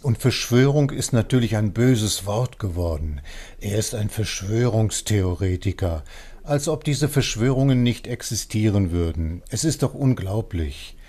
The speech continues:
Massenvernichtungswaffen im Irak. War das keine Verschwörung? Also bitte.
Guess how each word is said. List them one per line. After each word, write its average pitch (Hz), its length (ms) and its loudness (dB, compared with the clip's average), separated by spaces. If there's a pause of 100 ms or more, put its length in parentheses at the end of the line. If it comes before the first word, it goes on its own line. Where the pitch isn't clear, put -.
(140)
Massenvernichtungswaffen 117 1300 4
im 123 180 -2
Irak. 131 560 2 (220)
War 101 160 -2
das 104 180 0
keine 120 320 4
Verschwörung? 139 840 2 (200)
Also 95 320 -2
bitte. 78 520 -4